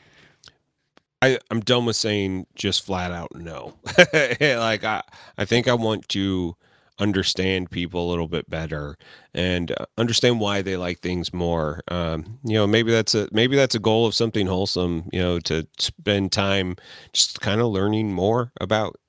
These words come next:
everybody, just kind of in general. Uh, you know, I don't know. I, um, I, I, I'm, I'm still not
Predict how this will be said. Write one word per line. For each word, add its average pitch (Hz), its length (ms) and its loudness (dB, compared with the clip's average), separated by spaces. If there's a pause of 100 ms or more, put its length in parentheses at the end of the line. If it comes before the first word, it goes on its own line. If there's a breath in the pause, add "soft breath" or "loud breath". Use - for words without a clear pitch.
(140)
everybody, 92 480 -2
just - 220 0
kind 127 160 2
of 131 100 -2
in 127 100 -2
general. 107 460 -4 (100)
Uh, 85 480 0
you 73 120 0
know, 87 160 2
I 95 120 4
don't 113 120 6
know. 110 120 6
I, 107 220 2
um, 101 240 0 (580 soft breath)
I, 110 300 2
I, 113 380 2 (640 soft breath)
I'm, 127 380 4
I'm 117 120 0
still 139 280 6
not 110 260 0